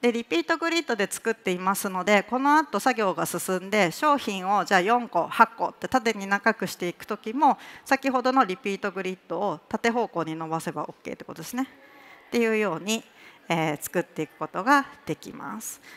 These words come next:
あと、さっきのお買い物アイコンなんかは、もうあらかじめイラストレーターから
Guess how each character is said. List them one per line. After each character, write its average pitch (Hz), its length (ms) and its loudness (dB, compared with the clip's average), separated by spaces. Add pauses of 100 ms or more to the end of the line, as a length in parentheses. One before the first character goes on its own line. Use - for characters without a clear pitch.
(180)
あ - 80 0
と、 208 280 0
さ 254 140 0
っ - 60 -12
き 196 120 -6
の 175 160 -6
お - 20 -12
買 190 280 6
い - 20 -4
物 180 440 -2
ア 180 80 4
イ 165 60 0
コ 151 240 -6
ン 151 140 -10
な 151 80 -4
ん 147 100 -10
か 156 200 -6
は、 233 280 8 (840)
も 220 140 2
う - 20 6
あ 196 100 6
ら 196 100 6
か 196 160 2
じ 185 140 -4
め 185 320 -2
イ 185 60 -6
ラ 180 160 4
ス - 100 -8
ト 190 140 -4
レ 180 140 2
ー - 20 -4
タ - 160 -6
ー - 80 -4
か - 160 2
ら 262 200 8